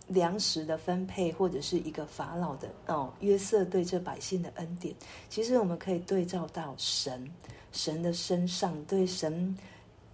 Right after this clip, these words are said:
就好像马拉基书一样说，可以把十分之一纳到，纳到神的殿当中，然后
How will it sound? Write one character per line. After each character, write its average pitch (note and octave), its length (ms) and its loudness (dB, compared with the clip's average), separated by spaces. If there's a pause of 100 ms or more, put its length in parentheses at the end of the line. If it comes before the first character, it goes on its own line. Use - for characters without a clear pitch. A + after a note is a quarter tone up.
(260)
就 - 160 -2
好 C#4+ 100 4
像 G#3 180 0
马 D3+ 160 0
拉 D#3 120 -4
基 F#3 220 0
书 F#3+ 280 2
一 F3 80 2
样 F3+ 200 2
说， F3+ 320 0 (840)
可 G3+ 120 -4
以 G3 80 4 (200)
把 - 160 -2
十 - 240 0
分 F3+ 320 0
之 E3 300 -4
一 E3+ 220 -4 (180)
纳 F#3+ 340 -2
到， E3 240 -4 (320)
纳 F#3+ 200 0
到 F3 180 -2
神 C#3 260 -6
的 C#3+ 100 -10
殿 F#3 280 2
当 D3 220 -10
中， D#3 240 -8
然 - 100 -12
后 F3+ 160 -2